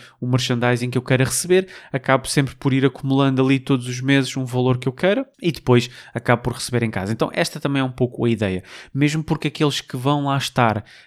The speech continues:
também terão depois a, a, a possibilidade de receber o conteúdo do podcast e da P C Guia mais cedo, ou seja, o conteúdo eu sempre tenho de preparar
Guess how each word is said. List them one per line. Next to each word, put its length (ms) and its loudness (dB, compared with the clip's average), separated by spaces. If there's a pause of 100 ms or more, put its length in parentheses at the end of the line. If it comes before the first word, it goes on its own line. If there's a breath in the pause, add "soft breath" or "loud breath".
também 300 2
terão 340 2
depois 480 0
a, 100 0
a, 520 -2
a 20 -2
possibilidade 640 -2
de 60 -8
receber 520 -2 (280 loud breath)
o 80 -8
conteúdo 720 2
do 240 0
podcast 720 -4
e 20 -2
da 140 -2
P 120 -2
C 220 -4
Guia 320 -2 (260 loud breath)
mais 460 0
cedo, 380 -2
ou 140 -6
seja, 340 -8
o 100 -6
conteúdo 560 -2
eu 80 -6
sempre 320 -6
tenho 180 -2
de 100 -14
preparar 580 -2